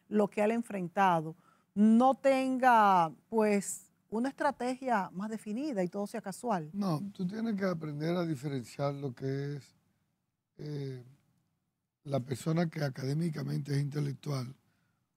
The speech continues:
Speaker 2: o tiene recursos cognitivos y evidentemente la expresión del lenguaje y del discurso de Maduro te habla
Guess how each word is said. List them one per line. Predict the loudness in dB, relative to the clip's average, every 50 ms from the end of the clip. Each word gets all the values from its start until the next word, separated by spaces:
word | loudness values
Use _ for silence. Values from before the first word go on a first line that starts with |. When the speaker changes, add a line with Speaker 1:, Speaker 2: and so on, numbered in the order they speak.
| _ _ _ -14
Speaker 2:
o | -14 -12
tiene | -6 -4 -4 -2 0 -2 -2
recursos | -2 -4 -4 -4 -6 -4 -4 -4 -6
cognitivos | -4 -4 -4 -2 -2 -4 -4 -4 -2 -2 -2 -2 -6 -10 -16 _ _ _ _ _ _ _ _ _ _ _ _ _ _ _ _
y | -6 -4
evidentemente | -2 0 0 2 0 0 -2 -4 -4 -4 -4 -4 -6 -6 -6 -4
la | -4 -4
expresión | -4 -4 -4 -4 -4 -4 -4 -4 -4 -4
del | -4 -4 -4
lenguaje | -4 -4 -4 -4 -4 -4 -4 -6 -10 -16 _ _ _ _ _ _ _ _ _ -10
y | -8 -4
del | -4 -2 -4
discurso | -4 -6 -8 -8 -6 -6 -4 -4 -6
de | -8
Maduro | -6 -6 -6 -6 -6 -8 -8 -10
te | -10 -8 -6 -6
habla | -4 -4 -6 -8 -10 -14